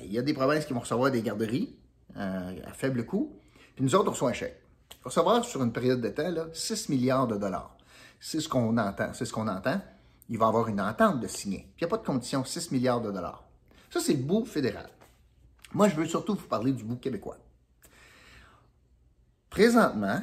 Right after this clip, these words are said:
Mathieu Lacombe, notre ministre régional, là, avoue qu'il a créé que deux mille places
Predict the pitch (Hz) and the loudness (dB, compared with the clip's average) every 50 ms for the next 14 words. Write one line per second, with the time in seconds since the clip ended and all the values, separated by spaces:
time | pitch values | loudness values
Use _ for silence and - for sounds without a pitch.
0 | - - - - - - - - - - 117 104 - - 139 135 110 - 104 107 | -4 -8 -12 -14 -14 -16 -18 -20 -10 -6 -6 -4 0 4 4 4 4 4 2 0
1 | 160 233 277 - - - _ - 107 107 131 139 - - 131 123 117 120 120 - | 0 -2 -2 -6 -10 -20 _ -8 0 2 2 2 4 2 2 2 4 2 2 0
2 | - 120 110 113 95 95 90 95 127 160 175 151 170 - - - _ _ _ _ | -4 -4 -4 -2 -2 -2 -4 -6 -8 -8 -8 -10 -10 -12 -14 -20 _ _ _ _
3 | _ _ _ _ - - - _ _ _ _ _ _ _ _ 139 147 139 117 131 | _ _ _ _ -20 -20 -20 _ _ _ _ _ _ _ _ 4 4 6 4 4
4 | 156 190 285 - - - - _ _ _ _ _ _ _ _ _ _ _ _ _ | 4 4 4 2 -2 -10 -20 _ _ _ _ _ _ _ _ _ _ _ _ _
5 | _ _ _ _ _ _ _ _ _ _ - 151 151 156 160 165 160 - - - | _ _ _ _ _ _ _ _ _ _ 4 6 6 8 8 6 6 2 -2 -12
6 | - - - - 139 135 127 - - - 143 131 139 156 - - 139 120 120 127 | -16 -20 -10 0 2 2 2 2 2 2 4 4 4 4 4 2 0 2 2 2
7 | 123 117 113 98 - - 87 82 - - - - - - - - | 2 2 2 0 -2 -4 -6 -8 -8 -10 -14 -16 -20 -20 -20 -20